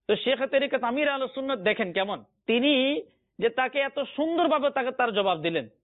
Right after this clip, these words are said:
বললেন যে, "তুমি যদি আমার শরীরে ময়লা মারার দ্বারা তোমার মন খুশি হয়," তো তিনি ওনার কাপড়কে বাড়িয়ে দিলেন, আরো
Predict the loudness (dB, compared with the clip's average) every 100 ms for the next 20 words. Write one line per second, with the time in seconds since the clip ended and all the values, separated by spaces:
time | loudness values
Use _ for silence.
0 | _ _ -4 0 2 0 0 0 2 2
1 | 0 -6 _ _ 0 0 2 0 2 0
2 | 0 0 0 2 2 2 0 0 0 0
3 | 0 0 0 2 2 0 -2 -10 _ _
4 | 0 2 2 0 2 2 0 -6 _ 0
5 | 2 2 4 4 2 0 -4 -2 0 0
6 | 0 0 0 0 0 -2 -4 -10 _ _
7 | -20 -10 -2 0 2 2